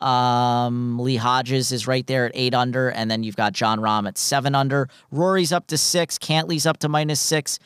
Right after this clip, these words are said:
Anyway, let's go down the list here. Okay, Tiger Woods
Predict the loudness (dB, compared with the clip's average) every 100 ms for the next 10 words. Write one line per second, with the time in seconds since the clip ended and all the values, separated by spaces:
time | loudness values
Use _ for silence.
0 | _ _ -2 0 2 0 -2 -8 -4 -2
1 | -2 0 0 0 0 0 0 0 -2 -2
2 | -2 -2 -4 -4 -2 0 0 0 -2 -6
3 | _ _ _ _ _ _ _ _ _ _
4 | _ _ _ _ _ _ _ _ _ _
5 | _ _ -2 0 2 0 0 -2 0 2
6 | 2 2 2 0 -2